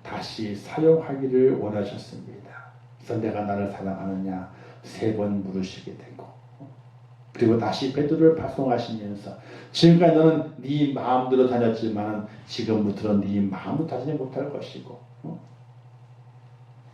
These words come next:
사람들에 의해서 너가 고난을 받게 될 것이며 죽음을 맞이하게 될 것이다." 그의 인생의 앞날을 주님이 말씀하시게 됩니다.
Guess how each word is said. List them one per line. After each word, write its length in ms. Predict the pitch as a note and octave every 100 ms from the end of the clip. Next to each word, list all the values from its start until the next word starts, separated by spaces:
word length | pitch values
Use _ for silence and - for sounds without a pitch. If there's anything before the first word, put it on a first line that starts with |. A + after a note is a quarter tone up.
| - - - - - - - - - - -
사람들에 540 | B2+ B2+ A#2 A2+ A#2+
의해서 600 | A#2+ A2 A2 - A2+ A2+
너가 320 | A2 G#2+ A2
고난을 380 | - A2 G#2 G#2
받게 320 | G2 F#2+ G#2+ G2+
될 160 | G2+
것이며 720 | - G#2 - G2+ B2+ A3 A3+ -
죽음을 420 | - B2+ A2+ A2+
맞이하게 560 | G2+ G2 - A2 A2 G#2+
될 240 | G2 G2+
것이다." 640 | G2+ - - F#2+ F#2 F2+ - - -
그의 280 | - F3 E3+
인생의 320 | D#3+ C#3+ D3+
앞날을 600 | - B2+ A#2 A2 A#2+ A#2 - -
주님이 340 | - G#2+ G#2 F#2+
말씀하시게 840 | - - E3+ C#3+ C#3+ C#3 C3 C3
됩니다. 520 | C3 A#2 - - -